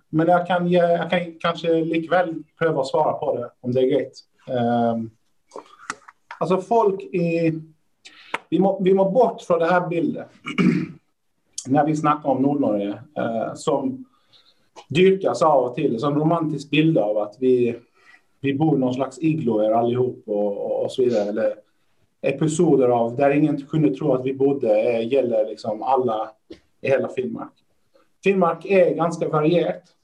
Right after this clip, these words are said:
Eh, vi har for eksempel Vadsø, som jeg er fra, som frem til tvangsekteskapet mellom, eh, Finnmark og Troms, eh, var administrativa hovedstaden i fylket.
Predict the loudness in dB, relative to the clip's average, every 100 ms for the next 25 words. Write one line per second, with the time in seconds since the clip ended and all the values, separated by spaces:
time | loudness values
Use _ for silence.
0 | _ _ -8 -4 -2 0 0 2 2 2
1 | 0 -8 _ _ _ -6 -4 -2 0 2
2 | 0 -2 -6 -6 -2 0 0 -2 -4 -4
3 | -2 -2 -6 -12 _ _ _ _ _ -2
4 | 0 -2 0 0 -2 -4 -16 -2 -2 2
5 | 0 0 -4 0 0 2 -2 0 2 2
6 | -2 -6 -14 _ _ _ _ _ -8 -4
7 | 0 2 2 0 -4 0 2 2 -2 -10
8 | -18 _ _ -4 -2 0 0 -2 -6 _
9 | -2 0 2 -2 -8 -18 -2 0 2 0
10 | 0 0 0 2 2 0 -2 -2 -2 0
11 | 0 0 -10